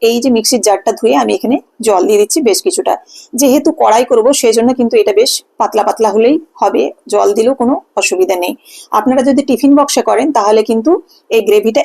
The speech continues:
একটু ঘন রাখবেন। এবার দেখুন কালারের জন্য হলুদ গুঁড়ো, পরিমাণ মতো লবণ, এখানে দিয়ে দিচ্ছি আমি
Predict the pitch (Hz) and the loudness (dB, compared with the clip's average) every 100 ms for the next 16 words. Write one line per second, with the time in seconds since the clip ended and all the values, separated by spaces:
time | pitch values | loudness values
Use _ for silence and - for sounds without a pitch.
0 | - - 320 196 185 180 180 247 180 185 | -2 -4 -4 -2 -2 0 0 -2 -6 -6
1 | _ - - 240 262 269 254 330 320 214 | _ -20 -4 0 2 0 0 0 0 2
2 | 208 196 262 208 240 220 220 233 262 381 | 2 0 -2 -2 0 0 0 2 2 0
3 | _ _ _ - 254 254 254 262 - 202 | _ _ _ -2 0 0 0 0 2 2
4 | 185 180 220 294 _ 294 285 208 208 226 | 2 0 -2 -4 _ 2 2 4 0 0
5 | - 285 262 208 262 | -2 0 0 -2 -4